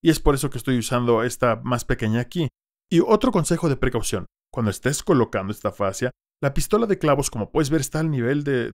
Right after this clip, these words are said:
tu rostro, <laughs> así que ten mucho cuidado, usa gafas de seguridad, todo lo que haga falta. No inclines esa pistola hacia ti y cosas así. Si te estás preguntando cuál es ese ruido molesto que escuchas en el fondo de vez en cuando,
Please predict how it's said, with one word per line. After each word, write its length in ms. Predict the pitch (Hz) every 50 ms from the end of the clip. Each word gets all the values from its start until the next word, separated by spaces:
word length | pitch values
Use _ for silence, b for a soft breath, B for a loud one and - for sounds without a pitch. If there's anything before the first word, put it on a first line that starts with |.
| - _
tu 140 | - 110 107
rostro, 500 | 104 113 135 202 233 220 - - - 131
<laughs> 40 | -
así 200 | - 139 139 131
que 220 | 123 - - 127 - _ _ _ _ _ _ _ _ _ -
ten 200 | 127 131 160 156
mucho 380 | 131 113 135 165 160 - 175
cuidado, 400 | - 139 123 123 - - - -
usa 280 | 147 135 139 - 156 139
gafas 360 | 127 123 123 127 143 143 131
de 60 | 135
seguridad, 540 | 123 - 127 117 113 110 104 113 123 143 143 - _ _ _ -
todo 200 | 233 254 277 226
lo 80 | 185
que 80 | - 208
haga 180 | 214 214 196
falta. 380 | - - 220 220 208 - - 127 - _ _ _ _ _ -
No 200 | 131 143 180 208
inclines 560 | 208 185 - _ - 135 170 196 202 170 143
esa 260 | 151 - - 156 -
pistola 560 | - 127 - - 147 135 127 135 131 131 131
hacia 260 | 113 120 - 151 143 -
ti 180 | - 190 165 - _ _ _ _ _ _ -
y 160 | 180 143 135
cosas 320 | - 143 139 127 143 135
así. 320 | 139 135 - - 208 151 - - _ _ _ -
Si 100 | 131 110
te 80 | 110
estás 200 | 104 - 120 -
preguntando 520 | - - 165 160 156 - 202 202 170 131 -
cuál 160 | 113 113 120
es 60 | 127
ese 180 | 123 - 139 127
ruido 300 | 117 127 143 135 135 123
molesto 340 | 123 127 135 127 - 135
que 80 | - 127
escuchas 520 | 117 - - 139 131 - 135 120 - -
en 280 | 135 151 160 160 147 139
el 120 | 135 139
fondo 280 | 135 - 147 143 139 139
de 80 | 127 127
vez 160 | 131 - -
en 60 | 175
cuando, 240 | - 160 156 160